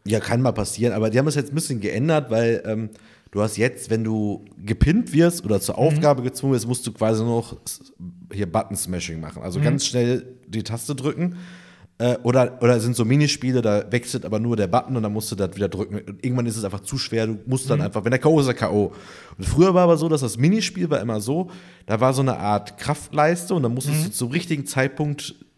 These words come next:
Speaker 1: drücken, wenn der Pin quasi beim grünen Bereich war.
Speaker 2: Ja.
Speaker 1: Ja, das war aber die Zeit, wo ich dieses Spiel täglich sehr viel gespielt habe.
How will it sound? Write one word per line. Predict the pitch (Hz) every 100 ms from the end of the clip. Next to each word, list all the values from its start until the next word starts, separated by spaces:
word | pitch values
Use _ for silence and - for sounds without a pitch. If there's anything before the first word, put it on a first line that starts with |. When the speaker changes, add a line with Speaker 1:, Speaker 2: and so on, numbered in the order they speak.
| -
Speaker 1:
drücken, | 123 127 185 170 160
wenn | 131 135
der | 127
Pin | 110 165 160
quasi | 165 127 127 123
beim | 113 117 113
grünen | 120 131
Bereich | 117 101 95 -
war. | - -
Speaker 2:
Ja. | 147 131 - _ _ _ _ _ - _
Speaker 1:
Ja, | - 90 92 92 65 65 -
das | - 90 127 127
war | 139
aber | 123
die | 123
Zeit, | 123 131 123
wo | 120
ich | 107
dieses | 104 107
Spiel | - - 113 104
täglich | - 135 135 131 127
sehr | - 95 101 95
viel | - 117
gespielt | 107 104 - 165 175
habe. | 87 -